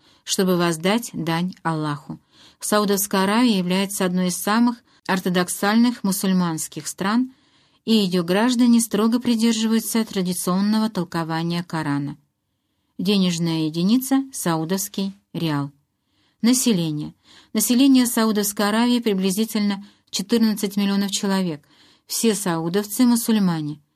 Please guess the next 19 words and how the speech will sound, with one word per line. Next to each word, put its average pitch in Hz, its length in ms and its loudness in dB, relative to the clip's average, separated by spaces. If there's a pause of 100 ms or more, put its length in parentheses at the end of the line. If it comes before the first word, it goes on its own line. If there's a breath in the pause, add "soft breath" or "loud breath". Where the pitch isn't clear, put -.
(320)
Девяносто 190 520 0
пять 254 220 0
процентов 185 600 -2
мусульман — 180 640 -2 (180)
сунниты, 190 800 0 (600)
исповедующие 233 1040 0
основное 214 600 0
направление 180 720 0
ислама. 160 460 -6 (680)
Пять 202 280 0
процентов — 247 600 2
шииты, 156 580 -2 (600 soft breath)
принадлежащие 196 800 0
ко 220 120 -2
второму 208 480 -2
направлению. 151 720 -8 (520)
Население, 214 580 2
исповедующее 180 760 0
шиизм 233 720 0